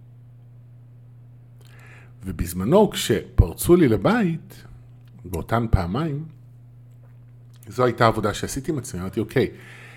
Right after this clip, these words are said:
איפה אני לא מכבד את הגבולות של עצמי? איפה אני לא מכבד גבולות של אחרים? איפה אני לא בהכרח בכוונה, כן? לא בהכרח במודע בכלל, אבל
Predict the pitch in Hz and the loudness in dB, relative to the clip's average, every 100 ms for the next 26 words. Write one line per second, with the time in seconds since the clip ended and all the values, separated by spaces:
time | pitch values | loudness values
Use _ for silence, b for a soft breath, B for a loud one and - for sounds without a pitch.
0 | B 127 117 180 156 123 120 - 107 101 | B -4 2 4 4 4 2 0 0 0
1 | 101 104 107 107 107 95 92 104 98 - | 0 -2 -4 -2 0 0 0 -4 -4 -6
2 | 90 82 - 113 104 104 123 - 120 117 | -6 -4 -2 -2 -2 -2 -4 -2 -2 -2
3 | 110 120 113 131 117 - 127 180 135 73 | 0 2 2 0 -2 -4 -2 0 -2 -4
4 | - - - B B B B B - 139 | -12 -20 -20 B B B B B 0 4
5 | 185 185 151 123 113 - - - 123 175 | 6 6 4 2 0 -8 -20 -8 -2 0
6 | 262 226 180 - 123 113 - 117 98 110 | 0 0 0 0 -2 -4 -2 -4 -2 -4
7 | 95 85 - 131 110 113 190 220 - 143 | -4 -6 -6 -6 -2 -2 -2 -4 -4 -4
8 | 131 120 107 110 233 262 - 104 80 - | 0 0 0 0 2 0 -2 -8 -8 -10
9 | - - b b b b b b b - | -18 -20 b b b b b b b -20
10 | - - 104 101 113 139 170 | -20 -10 -10 -4 -2 0 0